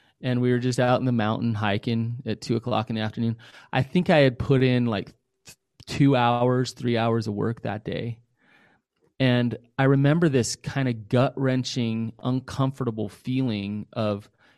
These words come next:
you can't enjoy yourself on a Thursday afternoon at two o'clock. You should be working.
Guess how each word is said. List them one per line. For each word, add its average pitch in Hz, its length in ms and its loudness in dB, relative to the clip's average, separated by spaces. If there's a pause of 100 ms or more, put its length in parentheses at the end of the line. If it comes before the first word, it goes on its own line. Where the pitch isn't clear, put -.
you 160 140 -4
can't 208 320 -2
enjoy 117 380 0
yourself 113 560 -2
on 107 100 -4
a 98 60 -6
Thursday 120 420 -2
afternoon 107 560 -4
at - 120 -10
two 107 180 -4
o'clock. 120 500 -6 (400)
You 147 220 4
should 123 200 2
be 101 120 -2
working. 110 580 2